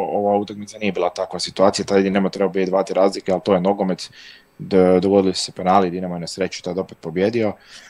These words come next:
ali ovdje su bili realni penali, a pobjedio si jedan nula. Tako da, eto, super, super opet raspad situacije. Ali, mislim, nakon jedne utakmice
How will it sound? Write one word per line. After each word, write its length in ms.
ali 240
ovdje 300
su 160
bili 240
realni 320
penali, 400
a 40
pobjedio 400
si 160
jedan 180
nula. 260
Tako 240
da, 200
eto, 220
super, 400
super 420
opet 280
raspad 360
situacije. 600
Ali, 500
mislim, 360
nakon 280
jedne 200
utakmice 640